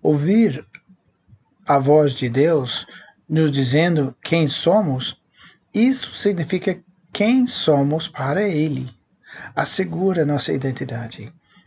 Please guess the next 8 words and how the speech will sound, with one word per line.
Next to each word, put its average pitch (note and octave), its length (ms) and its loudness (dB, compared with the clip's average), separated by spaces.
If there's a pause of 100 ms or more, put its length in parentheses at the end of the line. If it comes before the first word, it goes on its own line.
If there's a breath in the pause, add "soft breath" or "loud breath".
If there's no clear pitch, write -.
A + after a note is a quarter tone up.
(140 soft breath)
nosso D#3 360 2
valor, C#3 400 0 (600 loud breath)
nosso D#3+ 460 0
valor, F3+ 880 2 (480)
nosso E3+ 260 -2
significado E3 1120 2
e F#3 80 0
propósito. C3+ 920 -2